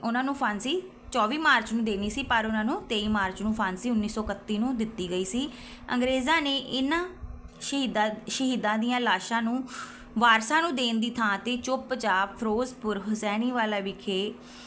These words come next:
ਸਤਲੁਜ ਦਰਿਆ ਦੇ ਕੰਢੇ 'ਤੇ ਟੋਟੇ ਕਰਕੇ ਮਿੱਟੀ ਦਾ ਤੇਲ ਪਾ ਕੇ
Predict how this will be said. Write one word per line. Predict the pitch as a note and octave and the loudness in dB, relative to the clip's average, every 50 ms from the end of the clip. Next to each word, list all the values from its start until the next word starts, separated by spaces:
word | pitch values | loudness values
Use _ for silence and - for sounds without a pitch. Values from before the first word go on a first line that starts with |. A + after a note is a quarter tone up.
| - - - - - - - - | -18 -18 -18 -18 -18 -18 -12 -6
ਸਤਲੁਜ | - - B3 A#3 A3+ A#3+ B3 C4+ C4 B3 | -2 2 2 2 2 0 -2 -2 -2 -2
ਦਰਿਆ | B3+ C4+ C4 A#3+ A3 G3 F#3+ | -2 0 2 4 4 2 2
ਦੇ | G3 G3 A3 A3 | 2 0 0 -2
ਕੰਢੇ | A3+ - A3+ A3+ A#3+ B3+ A#3+ C4+ C4 | 0 0 0 0 2 2 2 2 2
'ਤੇ | B3 B3+ - G#3 G3 F#3+ F#3+ F#3+ F#3 - - | 0 0 -2 -2 0 0 0 -2 -4 -4 -2
ਟੋਟੇ | A#3+ A#3 A#3+ A#3 - C#4+ C#4 | -2 -2 -2 -2 -2 -2 -2
ਕਰਕੇ | C4+ C4+ A#3 G#3+ G#3 F#3+ F#3+ F#3+ - - G3 F#3 F#3+ F#3 | 0 2 2 4 4 2 0 -6 -8 -6 -4 -2 -2 0
ਮਿੱਟੀ | G3 A3+ A#3+ A3+ - - C#4+ D4 | -2 -2 -2 -4 -4 -2 0 2
ਦਾ | C#4+ C#4+ | 2 2
ਤੇਲ | C#4+ C4+ B3+ A3 G#3 G#3 | 2 0 0 0 -2 0
ਪਾ | G#3 G#3 F#3 F#3 | 0 0 -2 -2
ਕੇ | F#3 - B3 | -2 -4 -8